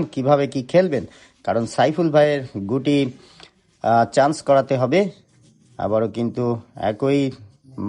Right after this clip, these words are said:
মাঝমাঠ থেকে কিন্তু পকেট করার চেষ্টা করছেন আনোয়ার ভাই, পারবে কি এখান থেকে? পরাস্ত হলেন অল্পের জন্য, কিন্তু পারলেন না, তবে প্রতিপক্ষের গুটি কিন্তু উঠিয়ে দিলেন। সাইফুল ভাইয়ের হাতে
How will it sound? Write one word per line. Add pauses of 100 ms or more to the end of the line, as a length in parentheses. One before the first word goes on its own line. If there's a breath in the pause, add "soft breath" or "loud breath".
মাঝমাঠ
থেকে
কিন্তু
পকেট
করার
চেষ্টা
করছেন
আনোয়ার
ভাই, (800 soft breath)
পারবে
কি
এখান
থেকে? (1160)
পরাস্ত
হলেন
অল্পের
জন্য,
কিন্তু
পারলেন
না, (160)
তবে (580 loud breath)
প্রতিপক্ষের
গুটি
কিন্তু
উঠিয়ে
দিলেন। (560 loud breath)
সাইফুল
ভাইয়ের
হাতে